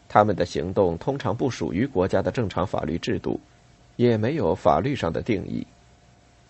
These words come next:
俄国和德国集中营开始混合政治犯和刑事犯，在较早时还增加了第三种成分，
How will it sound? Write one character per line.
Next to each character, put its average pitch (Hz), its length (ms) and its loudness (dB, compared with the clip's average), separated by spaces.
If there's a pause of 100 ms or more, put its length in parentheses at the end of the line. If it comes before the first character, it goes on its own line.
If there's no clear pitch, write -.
(1040)
俄 170 160 4
国 127 240 2
和 117 140 0
德 107 160 0
国 131 160 -2
集 98 160 -2
中 113 180 -2
营 80 300 -4
开 117 180 0
始 78 280 0
混 139 200 -2
合 73 200 -2
政 135 180 -2
治 90 100 -8
犯 80 280 0
和 76 160 0
刑 90 260 -6
事 101 160 -4
犯， - 220 -2 (580)
在 113 180 4
较 127 240 0
早 87 200 2
时 90 240 -2
还 - 200 0
增 104 220 -4
加 101 160 0
了 85 80 -2
第 98 160 -4
三 113 260 -2
种 67 160 -4
成 - 240 -6
分， - 160 -2